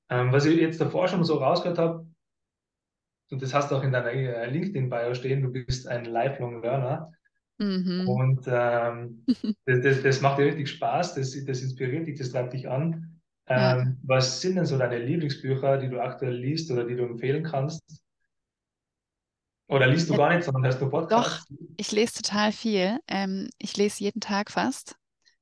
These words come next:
Speaker 2: Äh, ich lese aber Romane. Ich lese ganz wenig Wissensbücher, muss ich sagen.
Speaker 1: Mhm.
Speaker 2: Also gerade lese ich Martin Suter, Melody. Ähm, davor habe ich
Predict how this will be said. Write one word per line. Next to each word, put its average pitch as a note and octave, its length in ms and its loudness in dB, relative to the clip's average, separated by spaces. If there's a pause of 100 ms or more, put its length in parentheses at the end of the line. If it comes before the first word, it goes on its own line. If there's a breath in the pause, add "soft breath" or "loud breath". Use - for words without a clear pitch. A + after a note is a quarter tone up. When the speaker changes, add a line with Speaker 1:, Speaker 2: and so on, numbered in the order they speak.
(160)
Speaker 2:
Äh, F#3+ 320 0
ich - 140 -6
lese A3 180 -2
aber F#3 120 0
Romane. F#3+ 680 -2
Ich - 100 -18
lese G#3 120 -8
ganz G#3+ 220 -6
wenig G3+ 260 -4
Wissensbücher, - 600 -6
muss F#3 160 -6
ich F#3+ 80 -10
sagen. - 440 -6 (720 soft breath)
Speaker 1:
Mhm. B2+ 400 -6 (280)
Speaker 2:
Also F#3 200 -4
gerade F#3+ 260 0
lese G3 220 -2
ich G3 80 -6
Martin G3 340 -2
Suter, G#3 340 -4
Melody. G#3 800 -2 (760 soft breath)
Ähm, F#3+ 200 -2
davor G3 380 -2
habe F#3+ 160 -2
ich F#3 120 -6